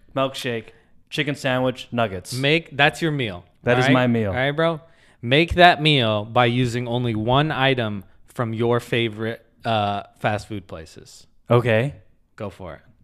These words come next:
Speaker 2: So what are you doing?
Speaker 1: So I do a double double from In-N-Out. That's a hamburger.
Speaker 2: Okay.
Speaker 1: The Dollar McChicken.
Speaker 2: From?
Speaker 1: McDonald's because it's cheap.
Speaker 2: Okay.
Speaker 1: Jack in the Box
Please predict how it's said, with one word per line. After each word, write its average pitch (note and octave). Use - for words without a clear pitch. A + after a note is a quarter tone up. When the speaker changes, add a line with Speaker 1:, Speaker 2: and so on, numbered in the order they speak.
Speaker 2:
So A2
what A2
are -
you A#2
doing? F#2
Speaker 1:
So -
I G#2+
do A2+
a G#2+
double A#2+
double A#2
from A2+
In-N-Out. G#2
That's G#2
a A2+
hamburger. G2
Speaker 2:
Okay. G#2+
Speaker 1:
The A#2
Dollar A#2+
McChicken. B2
Speaker 2:
From? G#2
Speaker 1:
McDonald's A2
because G#2
it's A2+
cheap. A#2
Speaker 2:
Okay. D3
Speaker 1:
Jack A#2
in C3
the C#3
Box B2+